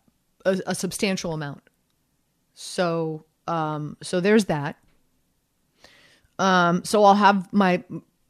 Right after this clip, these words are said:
my, my, uh, locks of the week coming your way as always at ten A M. Hopefully I can continue this trend. So it's at sixty-six percent. So we've got two more games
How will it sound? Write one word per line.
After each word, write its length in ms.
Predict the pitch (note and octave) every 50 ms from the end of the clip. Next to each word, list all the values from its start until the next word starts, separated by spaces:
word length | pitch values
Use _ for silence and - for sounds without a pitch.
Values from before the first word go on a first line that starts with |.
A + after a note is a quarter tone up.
| _ _ _
my, 360 | F3 F3 E3+ E3 E3 F3 E3+ -
my, 360 | F3+ F3+ F3 E3 D#3+ D#3 D#3
uh, 420 | D#3 D3+ D3+ D3 C#3 C#3 D3+ D#3+ - _ _ _ -
locks 300 | F#3 F#3+ G3 G3 - -
of 80 | -
the 40 | F#3
week 200 | F#3 F#3 F3+ F3+
coming 220 | - F#3+ F#3 F#3+
your 100 | F#3+ F3+
way 160 | F3+ F3 E3+ F3
as 100 | F3+ -
always 380 | - F3 F3 E3+ F3 E3+ E3+ D#3
at 100 | - -
ten 220 | - - G#3 G3+
A 140 | G3 F#3+ F3
M. 320 | D3+ C#3+ D#3 F#3 F3+ E3+ - _ _ -
Hopefully 300 | G3 F3 - - F3 E3+
I 80 | D#3+
can 160 | D#3 - F3 -
continue 420 | - E3 E3 - F#3+ F3+ F3+ F3+
this 180 | D#3+ E3 D#3+ -
trend. 400 | - - E3 D3+ D3+ D3 D#3 - - - - - _
So 180 | - - C#4 -
it's 180 | - C4+ -
at 120 | F4+ D#4+ -
sixty-six 640 | - - E4+ E4+ - - D4+ D4 - D4 B3+ - -
percent. 480 | - C4 B3 - - A#3+ G#3 F3 -
So 120 | - - A3
we've 200 | A3+ A#3 G#3 G3
got 340 | A#3 G#3 G3 - - - _ _ _ - _ _ _ _
two 240 | - - C#4+ C#4+ D4
more 160 | D#4 D4 C#4+
games 760 | C#4+ A#3 A#3 A#3+ A3+ A3+ A3+ A3 A3 A3 A3+ A#3 - - -